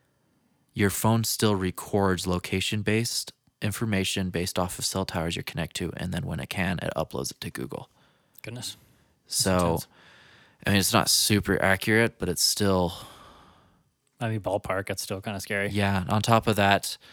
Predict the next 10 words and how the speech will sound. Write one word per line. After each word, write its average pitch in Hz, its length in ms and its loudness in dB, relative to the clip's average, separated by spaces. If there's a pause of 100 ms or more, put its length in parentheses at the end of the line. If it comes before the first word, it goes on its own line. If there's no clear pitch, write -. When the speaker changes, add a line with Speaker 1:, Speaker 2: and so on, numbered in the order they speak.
(380)
Speaker 1:
um, 92 520 0 (1400)
they 120 120 6
recently 113 680 4
are 104 160 -2
starting 104 320 4
to 98 80 0
release 98 400 0
R 98 140 0
C 98 200 -2
S, - 360 -2